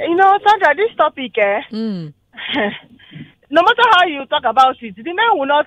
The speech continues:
Speaker 1: bring any money. Oh. They will not share anything fifty fifty.
Speaker 2: <laughs>
Speaker 1: So the thing is, my advice to Nigerian women is they should just focus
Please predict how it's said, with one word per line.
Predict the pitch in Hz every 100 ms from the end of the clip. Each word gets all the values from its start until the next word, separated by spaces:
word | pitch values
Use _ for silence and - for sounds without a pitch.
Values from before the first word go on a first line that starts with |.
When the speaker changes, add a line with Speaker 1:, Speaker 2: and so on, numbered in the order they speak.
| 202
Speaker 1:
bring | 254 269
any | 240 240
money. | 233 208 190 165
Oh. | 170 - -
They | 294 -
will | 294 339
not | 415 -
share | 359 330
anything | 311 - 269
fifty | 262 269 277
fifty. | 240 233 _ 185 165 -
Speaker 2:
<laughs> | 180 - - - - - -
Speaker 1:
So | 403 359 320 302
the | 311 349
thing | 508 440 294 247
is, | 202 233
my | 302 311 440
advice | 370 370 -
to | 247
Nigerian | 247 285 294 277
women | 254 240 214 196
is | 190 - 147
they | 359
should | - 349
just | 453 -
focus | 359 339